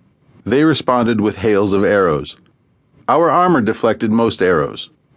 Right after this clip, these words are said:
While we rode across the sand shores and called the enemy out,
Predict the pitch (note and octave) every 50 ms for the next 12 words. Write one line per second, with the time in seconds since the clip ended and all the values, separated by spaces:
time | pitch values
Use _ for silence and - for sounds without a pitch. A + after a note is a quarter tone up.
0 | - - - - - _ _ _ - G2 A2 A#2+ B2 B2+ A#2 G#2+ B2 B2 C3 B2+
1 | B2 - - B2 A#2 A#2+ A2 - - A2 - - A#2+ A2 G#2+ A2 G#2 F#2+ - -
2 | A2+ G2+ F2+ E2+ D#2+ D#2+ F2+ D#2+ - - - G#2+ G#2+ G#2+ F#2+ F#2+ G#2+ - G2 G2+
3 | G#2 G2+ G2 F#2+ E2 F#2+ F#2 E2 - -